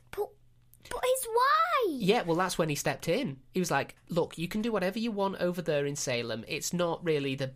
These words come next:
Speaker 2: the best area anyway. No one really cares about you. But as soon as you accuse my wife,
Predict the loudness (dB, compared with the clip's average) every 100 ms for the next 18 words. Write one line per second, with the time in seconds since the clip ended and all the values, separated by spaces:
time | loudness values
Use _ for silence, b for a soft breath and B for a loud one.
0 | -14 -8 -4 -2 -2 -2 0 0 -2 -4
1 | -4 -6 -8 -8 -8 -10 -4 -2 0 -2
2 | -4 -2 -2 -2 -4 -6 -6 -6 -2 0
3 | 0 0 0 -2 -2 -4 0 -2 -2 -4
4 | -6 -12